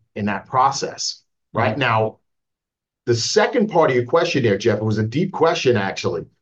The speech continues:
Speaker 1: The second part, you go from buyer's journey, you go to customer's journey.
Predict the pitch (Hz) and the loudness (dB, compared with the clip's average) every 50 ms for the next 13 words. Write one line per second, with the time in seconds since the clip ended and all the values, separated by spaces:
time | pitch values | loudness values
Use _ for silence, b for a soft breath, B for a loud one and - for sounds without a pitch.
0 | _ - 92 - - 196 208 208 226 180 - - 120 110 98 95 92 - - _ | _ -8 -6 -2 0 0 2 2 2 0 2 0 0 2 2 2 0 -2 -8 _
1 | _ _ _ _ _ _ _ 120 143 175 170 151 - - 147 120 110 151 151 165 | _ _ _ _ _ _ _ 0 4 6 6 6 6 4 2 2 4 4 4 6
2 | 185 185 175 160 - 147 143 139 139 127 123 117 127 123 120 113 110 - - 151 | 6 6 6 6 4 2 4 4 2 0 2 4 4 6 6 4 2 0 0 0
3 | 151 - - 131 117 110 101 - - 107 95 92 87 82 80 | 0 0 0 0 0 0 0 0 -2 -4 -4 -4 -8 -12 -16